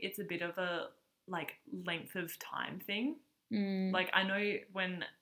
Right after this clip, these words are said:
Speaker 1: Fraser and I first started dating, like, he wasn't automatically invited to all of our events. It's only, like, now that he's been around for a while and he is, like, part of our family that he gets invited to everything.
Speaker 2: Yeah.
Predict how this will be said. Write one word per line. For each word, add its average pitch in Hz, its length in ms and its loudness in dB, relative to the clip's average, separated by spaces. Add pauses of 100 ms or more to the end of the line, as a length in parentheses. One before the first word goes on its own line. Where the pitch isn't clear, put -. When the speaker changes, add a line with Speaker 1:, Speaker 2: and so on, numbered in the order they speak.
(120)
Speaker 1:
Fraser 165 340 0
and 175 80 -2
I 151 180 4
first - 200 -4
started 160 340 -4
dating, 143 400 0
like, 165 300 0 (340)
he 170 320 0 (160)
wasn't 185 320 0
automatically 165 640 2
invited 160 480 0
to 175 100 -6 (100)
all 165 200 -2
of 160 80 -4
our 147 420 2
events. 220 540 -2
It's 170 160 -6
only, 170 240 -4
like, - 220 -2
now 151 320 2
that - 140 -4
he's 156 320 -8
been 165 220 -6
around 123 300 -2
for - 120 -10
a 151 80 -4
while 143 260 0
and 156 100 -10
he 151 120 -10 (100)
is, 175 220 -6
like, - 260 -2
part 147 260 0
of 143 80 -4
our 143 160 4
family 143 380 -6
that 135 140 -8
he 160 140 -8
gets - 220 -8
invited 156 400 -4
to - 100 -10
everything. 220 440 -10
Speaker 2:
Yeah. 175 420 2